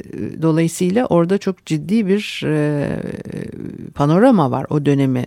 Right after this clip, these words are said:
e, anlatan. E, Lale Devri üçüncü Ahmet'in saltanat sürdüğü yıllar dedim. E, ve, e, çok önemli iki olay meydana geliyor. Ülkenin tarihini değiştirmiştir bu olaylar. Biri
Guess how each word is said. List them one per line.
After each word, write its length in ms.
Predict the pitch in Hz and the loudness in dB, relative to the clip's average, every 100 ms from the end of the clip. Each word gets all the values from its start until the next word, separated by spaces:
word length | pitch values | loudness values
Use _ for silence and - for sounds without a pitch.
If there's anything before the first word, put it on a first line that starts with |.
| - | -6
e, 120 | - | -6
anlatan. 640 | - 135 131 123 - - 135 _ _ - - - - - | -2 -2 -2 -4 -4 -6 -8 _ _ -16 -16 -20 -6 2
E, 460 | 160 156 151 - - | 4 4 2 0 0
Lale 440 | 170 175 208 247 | 4 6 6 6
Devri 280 | 226 214 220 | 6 6 4
üçüncü 300 | 196 233 233 | 4 6 6
Ahmet'in 360 | 180 147 - 123 | 6 2 0 -2
saltanat 540 | - 139 135 131 127 | 2 0 0 -2 -4
sürdüğü 320 | - 139 131 | -4 -4 -4
yıllar 520 | 131 156 151 151 143 | -4 -2 0 0 0
dedim. 380 | 123 127 180 302 - _ - - - | -2 -2 -2 -2 -4 _ -20 -20 -4
E, 160 | 175 196 | 0 2
ve, 200 | 277 - 165 - - 104 - | 2 2 0 -2 -4 -8 -6
e, 80 | 151 | 0
çok 220 | - 240 | 2 4
önemli 300 | 170 170 220 | 4 4 2
iki 220 | 190 147 | 2 2
olay 300 | 165 156 143 | 4 4 4
meydana 440 | 127 120 120 120 | 2 0 -2 -2
geliyor. 480 | 117 117 - 110 - | -4 -4 -4 -2 0
Ülkenin 340 | 185 - 202 208 | 0 4 4 4
tarihini 1080 | 165 156 160 165 156 139 - 143 131 120 135 | 4 4 4 4 2 0 -4 0 0 0 -4
değiştirmiştir 680 | 127 - - 120 - - 131 | -4 -4 -6 -6 -6 -8 -6
bu 100 | - | -2
olaylar. 560 | 69 - - 120 151 | -2 -2 -4 -2 0
Biri 260 | 226 226 | 2 2